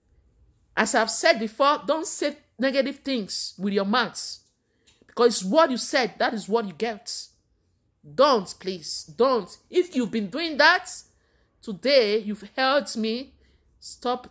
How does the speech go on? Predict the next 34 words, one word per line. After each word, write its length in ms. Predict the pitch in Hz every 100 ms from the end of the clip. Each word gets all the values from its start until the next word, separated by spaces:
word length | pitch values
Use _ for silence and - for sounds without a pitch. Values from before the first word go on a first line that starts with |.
| -
doing 280 | 202 226 202
that. 260 | 185 151 - - - _ _ _ _ _ _ _ _ _ _ _ _
Stop 540 | - - 240 240 - -
doing 260 | 233 226
that. 300 | 208 160 - - - _ _
It's 180 | 196 180
not 200 | 247 269
going 180 | 262 247
to, 200 | 202 196 _ _ _ _ _ _ _ _ _ _ _ _
to 120 | - 220
help 340 | 302 302 302
you 140 | 269
in 160 | 214 196
any 200 | 247 254
ways. 680 | 233 196 202 254 - - - _ _ _ _ _ -
It's 120 | 285
not 160 | 339
going 140 | 320 330
to 120 | -
help 240 | 349 359 -
you. 200 | 233 - _ _ _ _ _ _ _ _ _ _ _ _ _ _ _
You 120 | 208
just, 480 | 190 269 311 - - _ _
the 100 | -
moment 260 | 254 302 330
you 60 | 269
start 300 | - 311 320
saying 260 | - 302
those 160 | 277 277
things, 380 | 269 285 - 214
you 100 | 233
are 80 | 233
inviting 540 | 208 180 277 277 269
demons. 720 | 202 285 240 156 - - -